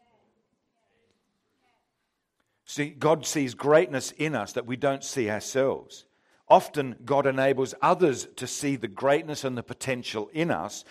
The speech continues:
because we tend to limit ourselves because of this inferiority complex that we have, and we're often too hard on ourselves.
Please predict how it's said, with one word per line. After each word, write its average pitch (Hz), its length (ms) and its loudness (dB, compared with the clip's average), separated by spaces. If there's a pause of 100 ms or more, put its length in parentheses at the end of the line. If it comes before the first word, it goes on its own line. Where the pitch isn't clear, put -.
(200)
because 131 300 -4
we 185 200 2
tend 147 360 -4
to 127 80 -4
limit 175 440 0
ourselves 123 880 0 (320)
because 135 240 -4
of 123 80 -8
this 127 140 -8
inferiority 151 1080 4
complex - 560 -4
that - 140 -10
we 113 140 -2
have, 113 420 2 (240)
and 156 160 4
we're 196 160 12
often 190 260 8
too 180 220 0
hard 185 300 2
on 156 120 -2
ourselves. 95 680 -4